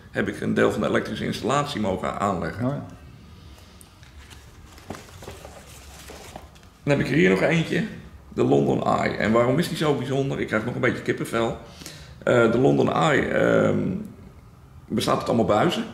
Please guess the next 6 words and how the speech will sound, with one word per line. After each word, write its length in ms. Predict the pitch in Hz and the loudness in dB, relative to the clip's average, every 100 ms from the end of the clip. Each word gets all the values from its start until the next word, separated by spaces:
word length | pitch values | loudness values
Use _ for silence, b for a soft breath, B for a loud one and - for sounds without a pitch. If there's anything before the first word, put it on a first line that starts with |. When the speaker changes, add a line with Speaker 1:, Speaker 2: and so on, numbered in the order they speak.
| - | -14
Speaker 1:
het 120 | - | -6
reuzenrad. 480 | 113 151 - 147 165 | 0 0 0 -2 -4
En 160 | - 123 | -2 0
die 100 | 113 | 2
is 200 | 110 - - - | 2 0 -10 2
horizontaal. 800 | 131 196 185 165 143 147 175 | 6 6 4 -2 -4 -6 -6